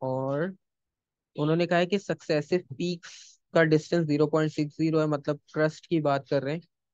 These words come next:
और frequency two point five hertz है। तो frequency दी है उन्होंने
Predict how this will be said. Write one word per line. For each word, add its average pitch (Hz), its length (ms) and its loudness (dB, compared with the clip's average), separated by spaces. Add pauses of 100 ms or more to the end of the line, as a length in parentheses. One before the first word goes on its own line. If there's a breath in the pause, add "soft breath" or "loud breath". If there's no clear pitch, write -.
(160)
और 143 160 0
frequency 156 560 0
two 160 160 -2
point 151 300 -2
five 135 300 0
hertz 123 260 -6
है। 127 100 -6
तो - 1120 -6
frequency 143 600 0
दी 190 120 0
है 190 60 2
उन्होंने 190 360 0